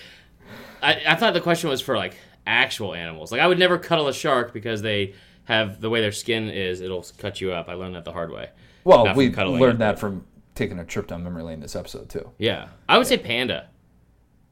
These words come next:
Speaker 1: I mean, pandas are
Speaker 2: Attractive, though?
Speaker 1: I think pandas, uh, and their
Speaker 2: You're
Speaker 1: body
Speaker 2: attracted
Speaker 1: weight
Speaker 2: to a
Speaker 1: is how
Speaker 2: panda?
Speaker 1: most people in middle America spend most of their waning years. Is sitting there eating,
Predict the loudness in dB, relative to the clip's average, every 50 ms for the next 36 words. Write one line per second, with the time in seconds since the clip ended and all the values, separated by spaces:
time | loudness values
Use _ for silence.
0 | _ _ _ _ _ _ -20 -20 -20 _ -12 -10 -8 -8 -8 -10 -12 -16 _ _
1 | _ _ -12 -10 -10 -8 -8 -8 -10 -10 -14 -20 -20 _ _ _ -20 -20 -20 -20
2 | _ _ _ _ _ _ _ _ _ _ _ _ _ _ _ _ -12 -10 -6 -4
3 | -4 -4 -4 -4 -6 -4 -4 -4 -2 -2 -4 -4 -8 -14 _ _ _ _ _ -10
4 | -10 -4 -2 -2 -4 -2 -2 -2 0 2 2 2 0 0 -2 -6 -8 -10 -8 -8
5 | -6 -6 -2 2 6 8 8 8 8 8 10 10 10 10 8 8 8 10 10 8
6 | 8 8 6 6 6 6 4 6 8 8 8 6 6 2 0 0 0 0 2 2
7 | 2 2 2 2 0 2 2 2 2 2 2 2 2 2 0 0 0 -2 -2 -4
8 | -4 -4 -2 -2 0 0 0 2 2 2 2 2 -2 -4 -2 0 0 0 0 -4
9 | -4 -2 0 2 2 2 2 2 0 0 0 0 -2 -4 -4 -6 -8 -12 -14 -20
10 | -20 -20 _ _ _ _ _ -10 -8 -6 -2 -2 -2 0 2 0 0 0 -2 -4
11 | -4 -4 -4 -4 -6 -8 -14